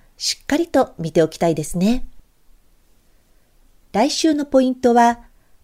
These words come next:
アイピーオーと四季報夏号です。今週は今月八日に上場したVTuberグループ、にじさんじを運営しているエニーカラーが買いを集めました。動画コンテンツ市場の拡大から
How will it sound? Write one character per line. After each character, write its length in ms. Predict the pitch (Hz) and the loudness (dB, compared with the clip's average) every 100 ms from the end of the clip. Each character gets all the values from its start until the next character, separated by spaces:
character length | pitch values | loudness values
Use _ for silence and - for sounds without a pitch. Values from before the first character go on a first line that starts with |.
| _ | _
ア 120 | 170 | -2
イ 100 | 254 | -2
ピ 320 | 285 320 302 294 | 0 2 4 2
ー 40 | |
オ 80 | 247 | 0
ー 20 | |
と 360 | - 175 175 _ | -2 -2 -4 _
四 220 | - - | -10 -10
季 80 | 185 | -8
報 240 | - 208 | -2 -2
夏 320 | 190 156 - 233 | 0 -4 -4 -2
号 200 | 302 247 | 0 2
で 200 | 180 226 | 0 -2
す。 200 | - - - _ _ _ _ _ _ _ - | -8 -20 -20 _ _ _ _ _ _ _ -6
今 180 | 214 214 | -2 -2
週 300 | - 208 202 | 0 2 4
は 280 | 202 - _ - | 2 0 _ -8
今 180 | 175 185 | -4 0
月 240 | 190 170 | 0 0
八 200 | 165 196 | 0 2
日 120 | 262 | 0
に 120 | 254 240 | -2 2
上 200 | 254 240 | 4 4
場 180 | 247 | 2
し 100 | 240 | 0
た 300 | - 240 240 _ _ _ _ - | 0 0 0 _ _ _ _ 0
VTuber 680 | 175 247 - 285 247 262 247 | 0 0 0 0 2 0 0
グ 140 | 226 | 0
ル 120 | 240 214 | 0 -2
ー 60 | |
プ、 260 | - - - - | -2 -4 -4 -10
に 160 | 147 | -8
じ 100 | 185 | -6
さ 160 | 233 294 | -4 -2
ん 100 | 269 | 0
じ 140 | 196 | 4
を 80 | 185 - | 4 2
運 220 | 165 175 | -4 -2
営 100 | 180 | -2
し 140 | 180 - | -4 0
て 100 | 175 | 0
い 100 | 175 | 2
る 240 | 170 180 _ _ _ 156 | -2 -4 _ _ _ -6
エ 100 | 160 | 0
ニ 220 | 233 285 | 0 0
ー 20 | |
カ 140 | 330 | 0
ラ 140 | 311 226 | 2 2
ー 40 | |
が 200 | 175 - _ | 0 -4 _
買 160 | - 170 | -4 0
い 80 | 165 | 2
を 80 | 170 | 0
集 120 | 180 | -2
め 120 | 180 | -4
ま 120 | 180 | -4
し 80 | 190 | -4
た。 200 | - 185 - - - - _ _ _ _ _ | -6 -8 -10 -20 -20 -20 _ _ _ _ _
動 200 | 180 247 | 2 2
画 120 | 285 | 2
コ 160 | 285 294 | -2 -4
ン 80 | |
テ 120 | 285 277 | -2 -4
ン 40 | |
ツ 120 | 269 | -6
市 160 | - 233 | -8 -2
場 180 | 233 175 | 0 0
の 80 | |
拡 260 | 147 - 165 | -6 -4 -2
大 180 | 185 196 | 0 0
か 120 | 185 | 0
ら 240 | 190 196 | 0 0